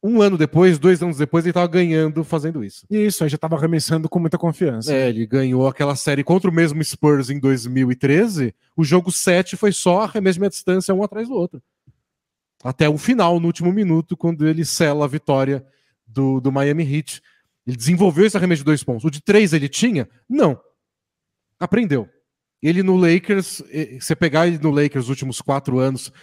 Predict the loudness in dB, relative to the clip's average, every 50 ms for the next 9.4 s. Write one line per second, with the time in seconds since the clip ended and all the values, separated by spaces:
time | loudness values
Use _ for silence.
0 | _ _ _ -2 -2 -2 0 0 0 0 0 -2 -4 -4 -4 -4 -4 -4 -4 -4
1 | -4 -4 -2 -2 0 0 0 -2 0 0 0 0 0 0 -2 -4 -2 -2 -2 -2
2 | -2 -4 -8 -6 -2 0 2 2 0 0 -4 -10 -16 -20 _ _ _ _ _ -4
3 | -2 0 0 0 0 -2 0 0 0 0 -2 -4 _ _ _ _ _ _ _ _
4 | _ _ _ _ _ _ _ _ _ _ _ _ _ _ _ _ _ _ -8 -8
5 | -4 -2 0 2 2 2 2 2 0 0 0 2 2 2 2 2 2 2 2 0
6 | -2 0 0 0 0 2 0 0 0 -2 -6 -4 0 2 2 2 2 0 -4 -8
7 | -12 _ _ _ _ _ _ _ _ _ -2 0 2 2 0 0 0 0 2 2
8 | 2 2 2 0 -2 -2 -4 -2 0 2 2 4 2 2 0 0 0 0 0 0
9 | 0 -2 -2 -4 -6 -8 -10 -12